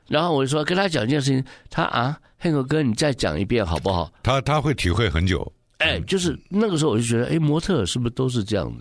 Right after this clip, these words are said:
Speaker 2: 那也，其实也不见得。
Speaker 1: 脚大，
Speaker 2: 哎。
Speaker 1: 手大、手长，<laughs> 会不会是这样？
Speaker 2: 呃，
Speaker 1: 哎。
Speaker 2: 手脚都很长。
Speaker 1: 哎，但我说不是侮辱模特儿哈。
Speaker 2: 哎。哎，不是，不是。
Speaker 1: 我，我的意思说，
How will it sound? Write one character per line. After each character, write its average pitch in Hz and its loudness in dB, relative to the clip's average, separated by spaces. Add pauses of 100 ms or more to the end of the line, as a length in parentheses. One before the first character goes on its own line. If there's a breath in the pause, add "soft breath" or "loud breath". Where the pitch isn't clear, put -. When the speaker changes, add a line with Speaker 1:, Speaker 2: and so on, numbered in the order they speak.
Speaker 2:
那 107 2
也， 90 2
其 110 -2
实 123 0
也 95 0
不 - -4
见 95 0
得。 - -14 (200)
Speaker 1:
脚 95 0
大， 104 -4 (140)
Speaker 2:
哎。 90 0
Speaker 1:
手 104 -2
大、 127 -2
手 104 0
长， 95 0 (160)
<laughs> - -8
会 127 0
不 147 0
会 123 -2
是 107 -2
这 110 2
样？ 85 0 (220 loud breath)
Speaker 2:
呃， 113 0
Speaker 1:
哎。 113 0
Speaker 2:
手 135 0
脚 123 -2
都 117 0
很 92 -4
长。 76 -2
Speaker 1:
哎， 113 0
但 143 2
我 104 0
说 131 0
不 120 -2
是 127 -2
侮 123 0
辱 120 0
模 80 0
特 87 -2
儿 60 -2
哈。 110 -2
Speaker 2:
哎。 107 2
哎， 104 -2
不 113 -4
是， 95 -2
不 110 0
是。 - -4
Speaker 1:
我， 117 2
我 117 2
的 143 0
意 160 2
思 127 -2
说， 131 0